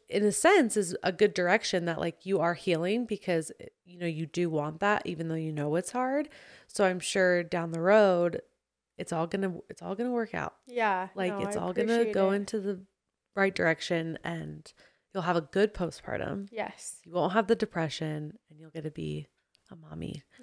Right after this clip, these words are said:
Speaker 1: But you
Speaker 2: Yes.
Speaker 1: already are a mom to three.
Speaker 2: I know.
Speaker 1: Three.
Speaker 2: It's crazy.
Speaker 1: That is, how old is the oldest boy?
Speaker 2: He just turned, oh no, he'll be nineteen. <laughs> He'll be
Speaker 1: Oh.
Speaker 2: nineteen in a few months.
Speaker 1: He's a senior though, right?
Speaker 2: No,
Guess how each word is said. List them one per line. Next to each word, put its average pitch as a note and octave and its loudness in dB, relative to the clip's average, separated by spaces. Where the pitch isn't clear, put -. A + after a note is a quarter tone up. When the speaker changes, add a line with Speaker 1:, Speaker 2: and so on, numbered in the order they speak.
Speaker 1:
But - 0
you G#3+ 4
Speaker 2:
Yes. A3+ 6
Speaker 1:
already A#3+ 4
are G#3+ 6
a G3 2
mom D#3+ 2
to - -6
three. F#3 2
Speaker 2:
I A3+ -2
know. G#3 0
Speaker 1:
Three. C4 6
Speaker 2:
It's A#3 -4
crazy. G#3 -4
Speaker 1:
That G3 6
is, F#3+ 2
how - 4
old D4 8
is B3+ 2
the - 2
oldest G3 4
boy? F#3+ 4
Speaker 2:
He C4+ -2
just C4+ 4
turned, D4 2
oh C#4 4
no, D#4 4
he'll C4+ 4
be D#4+ 4
nineteen. A3+ -2
<laughs> - -6
He'll - 4
be A3+ 8
Speaker 1:
Oh. - 4
Speaker 2:
nineteen G3+ 4
in G#3 -6
a G#3 -6
few G#3 -12
months. G3+ -12
Speaker 1:
He's A3 0
a A3 0
senior A3 2
though, F#2 0
right? A#3 0
Speaker 2:
No, G3+ -4